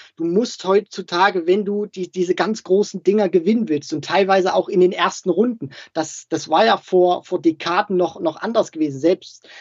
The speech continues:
selbst vor, vor fünf Jahren gehe ich da noch mit. Da brauchtest du eben noch nicht diesen Hunderter, hundertfünfer Average. Teilweise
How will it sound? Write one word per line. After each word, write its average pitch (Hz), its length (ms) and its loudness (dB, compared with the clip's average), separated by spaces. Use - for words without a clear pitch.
selbst 180 280 0
vor, 170 360 4
vor 170 140 -2
fünf 269 380 -4
Jahren 147 260 -2
gehe 170 120 4
ich 156 140 -4
da 160 100 2
noch 160 160 0
mit. 180 220 0
Da 151 120 -6
brauchtest 214 580 0
du 196 80 -8
eben 175 280 2
noch 165 180 -2
nicht 190 260 -4
diesen 165 240 -4
Hunderter, 180 440 2
hundertfünfer 185 680 -2
Average. 165 380 -2
Teilweise 190 480 0